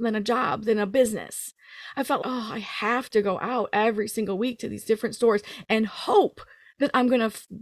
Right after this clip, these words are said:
hit pay dirt, hope that I'm gonna find the right inventory to sell at a, the right profit to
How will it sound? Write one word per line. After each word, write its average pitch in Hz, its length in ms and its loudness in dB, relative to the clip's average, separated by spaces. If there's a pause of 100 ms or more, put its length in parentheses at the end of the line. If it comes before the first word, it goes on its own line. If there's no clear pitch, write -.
(100)
hit 247 300 6
pay 240 220 6
dirt, 101 280 0 (160)
hope 359 340 0
that 285 140 2
I'm 240 160 2
gonna 226 180 0
find 233 440 -2
the 226 80 -2
right 220 260 2
inventory 208 560 0
to 202 80 -8
sell 202 300 0
at 214 120 0
a, 190 100 -4
the 196 160 0
right 214 240 2
profit - 460 -4 (260)
to 214 340 2